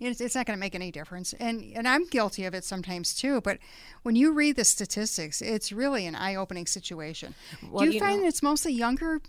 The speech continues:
Speaker 1: people or everybody across the board?
Speaker 2: Well, it is everyone across the board. Uh, you know, uh, people of all ages are using their phones. We are, all are addicted to t-, our telephones, right?
Speaker 1: Absolutely.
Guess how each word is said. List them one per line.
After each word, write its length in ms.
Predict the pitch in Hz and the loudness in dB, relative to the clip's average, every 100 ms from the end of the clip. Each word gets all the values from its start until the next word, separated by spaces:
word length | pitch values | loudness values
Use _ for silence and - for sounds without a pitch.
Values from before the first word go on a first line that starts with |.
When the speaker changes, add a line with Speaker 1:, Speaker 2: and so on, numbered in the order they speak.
| - | -2
Speaker 1:
people 260 | 294 311 | -2 0
or 300 | 302 233 208 | -2 0 0
everybody 420 | 202 220 220 208 190 | 0 -2 -2 -4 -6
across 300 | - 190 - | -8 -6 -6
the 100 | 180 | -6
board? 320 | 175 165 160 - | -8 -8 -10 -4
Speaker 2:
Well, 240 | 220 208 202 | 2 4 6
it 160 | 226 202 | 4 4
is 220 | 302 269 | 2 4
everyone 340 | 226 190 185 | 2 2 0
across 340 | 165 165 147 - | -2 -2 -2 -4
the 100 | 127 | -6
board. 280 | 139 107 - | -4 -4 -2
Uh, 120 | 175 - | -2 0
you 100 | 180 | -2
know, 180 | 165 - | -2 -4
uh, 60 | 135 | -8
people 280 | - 233 226 | -4 -2 0
of 100 | 160 | 2
all 220 | 147 156 | 4 4
ages 380 | 139 151 143 143 | 2 0 0 -2
are 80 | 143 | -2
using 340 | 151 151 156 | -2 -2 -4
their 100 | 143 | -4
phones. 440 | - 147 123 123 | -4 -4 -4 -6
We 120 | 143 156 | -6 -4
are, 120 | 147 | 0
all 220 | 156 170 | 2 2
are 80 | 165 | 0
addicted 360 | 151 143 151 - | -2 -6 -8 -8
to 60 | 139 | -8
t-, 80 | |
our 140 | - 139 | -6 -6
telephones, 460 | 143 110 127 - | -4 -6 -6 -6
right? 80 | 214 | -2
Speaker 1:
Absolutely. 560 | 214 - 208 277 285 | 2 2 4 2 0